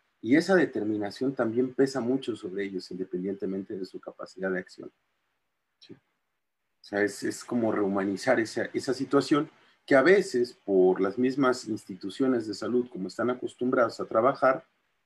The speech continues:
eh, pues, digamos, ya se vuelve muy mecánico.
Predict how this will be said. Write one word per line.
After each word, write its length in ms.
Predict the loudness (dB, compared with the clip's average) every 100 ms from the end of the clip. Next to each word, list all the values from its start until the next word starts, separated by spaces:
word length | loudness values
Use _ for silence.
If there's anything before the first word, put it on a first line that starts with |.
| _ _ _ _ -4
eh, 960 | -2 2 2 2 2 -2 -6 -8 -12 -14 -20 _ _ _ _ _ _ _
pues, 400 | -8 -8 -14 -12
digamos, 340 | -4 0 0 2
ya 100 | 0
se 100 | 2
vuelve 280 | 4 6
muy 180 | 6 4
mecánico. 580 | 4 2 0 0 -4 -12